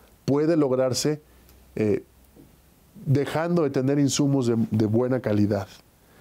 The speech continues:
Hay lentes intraoculares de muchos tipos, ya dijimos, pero también hay lentes muy económicos, muy baratos, con menos diseño. Y eso, por supuesto, disminuye los costos. Y el paciente muchas veces toma su decisión quirúrgica evaluando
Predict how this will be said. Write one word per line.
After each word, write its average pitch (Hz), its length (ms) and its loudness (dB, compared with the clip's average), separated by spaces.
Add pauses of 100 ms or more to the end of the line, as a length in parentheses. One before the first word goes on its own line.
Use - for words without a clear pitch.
(240)
Hay 127 180 0
lentes 127 320 0
intraoculares 117 560 0
de 110 60 0
muchos 110 440 -2
tipos, 127 460 0
ya 110 120 2
dijimos, 123 520 0 (280)
pero 117 140 -2
también 143 220 0
hay 175 80 2
lentes 170 260 0
muy 151 180 2
económicos, 143 640 -2
muy 139 200 2
baratos, 131 520 -2 (280)
con 117 180 0
menos 135 300 2
diseño. 120 480 0 (580)
Y 170 280 0 (500)
eso, 151 360 -2
por 131 140 -4
supuesto, 131 420 -2
disminuye 113 460 2
los 110 160 -2
costos. - 500 -6 (400)
Y 127 120 2
el 123 100 2
paciente 147 460 -2
muchas 147 360 0
veces 139 340 -2
toma 139 280 -2
su 127 160 0
decisión 117 460 0
quirúrgica 123 580 0 (380)
evaluando 131 680 0